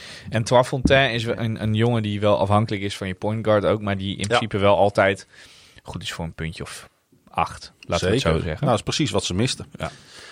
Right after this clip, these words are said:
Speaker 2: Hey, eh, we gaan het, eh, we gaan het weer even over Donar hebben. Eh, laten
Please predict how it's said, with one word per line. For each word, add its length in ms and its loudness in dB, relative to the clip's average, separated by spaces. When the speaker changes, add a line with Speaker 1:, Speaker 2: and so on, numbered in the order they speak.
Speaker 2:
Hey, 260 6
eh, 400 6
we 80 4
gaan 180 0
het, 140 -2
eh, 180 2
we 80 -6
gaan 120 0
het 80 -4
weer 100 -2
even 160 0
over 120 -8
Donar 340 2
hebben. 260 -4
Eh, 340 0
laten 240 0